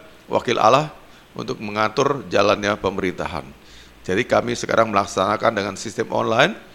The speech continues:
termasuk juga penggembalaannya. Jadi kita ada doa malam yang online, fellowship-fellowship yang online, doa pagi online lewat radio, dari Radio Akurat ini sangat berguna sekali bagi kita,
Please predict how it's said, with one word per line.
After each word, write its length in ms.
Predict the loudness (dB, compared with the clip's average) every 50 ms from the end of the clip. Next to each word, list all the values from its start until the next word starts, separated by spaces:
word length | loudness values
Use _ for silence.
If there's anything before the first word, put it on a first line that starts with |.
| -20 -20 -20 -20 -20 -20 -20 -20 -14 -8 -6
termasuk 560 | -4 -2 0 0 0 0 0 0 -2 -2 0
juga 640 | 0 -2 2 4 8 8 10 10 8 6 4 0 -4 -12 -18 -20 -20 -20 -20 -2 0
penggembalaannya. 880 | 0 0 2 0 0 2 4 2 4 4 2 0 0 -2 -2 -4 -4 -6 -10 -20 -20 -20 -20 -20 -20 -20 -20 -20 -20 -10
Jadi 180 | -8 -6 -4 -4 -6
kita 300 | -6 -2 2 2 2 4
ada 80 | 2 2
doa 240 | 2 4 4 6 4
malam 360 | 4 4 4 4 6 4 4 2
yang 160 | -2 -2 0
online, 800 | 0 0 2 2 2 2 2 2 2 2 0 -2 -2 -6 -8 -12 -16 -20 -20 -20 -20 -20 -20 -20 -8 -4
fellowship-fellowship 960 | -2 0 0 -2 -2 -4 -6 -6 -4 -4 -4 -4 -4 -2 -2 -4 -4 0 -2
yang 160 | -2 0 0
online, 720 | 0 2 4 4 4 6 6 4 2 0 -2 -6 -10 -12 -16 -20 -20 -20 -20 -20 -20 -14
doa 240 | -6 -2 2 2 2
pagi 480 | 4 4 4 4 2 0 -4 -8 -4 0
online 480 | 0 0 2 6 6 6 6 6 4
lewat 260 | 2 0 0 0 0 0
radio, 440 | 0 2 2 2 4 4 4 4 4
dari 200 | 2 0 0 2
Radio 280 | 0 0 0 0 2
Akurat 400 | 0 0 0 0 0 0 0 0
ini 240 | 0 0 2 2 0 -2 -8 -16 -20 -20 -20 -20
sangat 380 | -6 0 2 4 4 4 2 2
berguna 400 | 0 0 2 2 0 0 2 0
sekali 400 | 2 4 4 6 6 6 4 4
bagi 240 | 4 2 2 2 2
kita, 380 | -2 -4 0 2 4 4 4